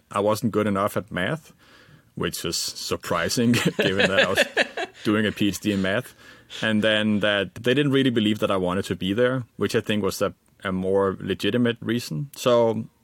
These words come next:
Speaker 1: I had the P H D as a backup, and then I went in and, and did the P H D instead as, like, "I don't know what else to do. My mom will be proud. Let's do a P H D."
Speaker 2: So you had these first couple of customers.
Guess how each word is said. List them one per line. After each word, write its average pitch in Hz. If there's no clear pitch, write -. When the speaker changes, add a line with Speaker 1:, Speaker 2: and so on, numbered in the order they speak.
Speaker 1:
I 127
had 131
the 123
P 120
H -
D 117
as 110
a 117
backup, 98
and 98
then 101
I 95
went 95
in 95
and, 95
and -
did -
the -
P -
H -
D 107
instead 98
as, -
like, 95
"I 131
don't 135
know 120
what 101
else 147
to 147
do. 131
My 113
mom 104
will 110
be 110
proud. 98
Let's 98
do 95
a 87
P -
H -
D." -
Speaker 2:
So 156
you 131
had 165
these 135
first 110
couple 107
of -
customers. 98